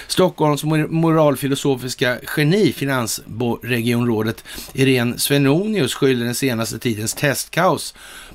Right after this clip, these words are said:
och det låga antalet trippelvaccinerade på den korrumperade Folkhälsomyndigheten, mer eller mindre. Ja, det må ju vara sant att Matti och det här gänget Tengil och de här som ingår i de där kretsarna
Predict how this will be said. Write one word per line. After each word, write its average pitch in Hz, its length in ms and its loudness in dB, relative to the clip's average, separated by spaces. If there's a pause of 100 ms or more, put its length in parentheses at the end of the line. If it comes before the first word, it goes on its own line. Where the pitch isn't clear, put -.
och - 340 -2
det 127 100 0
låga 120 360 2
antalet 113 460 -4
trippelvaccinerade 131 1120 -2
på 135 140 -2
den 123 100 -2
korrumperade 127 920 0
Folkhälsomyndigheten, 131 1500 0
mer 110 140 0
eller 101 140 -6
mindre. 92 400 -10 (560)
Ja, 123 260 2
det 143 120 2
må 180 180 2
ju 196 60 4
vara 196 120 4
sant 123 360 -2
att 123 120 -4
Matti 107 500 -6
och 104 360 -4
det - 140 -4
här 113 100 0
gänget 104 320 -8
Tengil 104 380 -8
och 101 80 -6
de 101 160 -8
här 107 220 -8
som 104 360 -8
ingår 110 360 0
i 143 40 2
de 127 80 0
där 101 80 -2
kretsarna 107 480 -4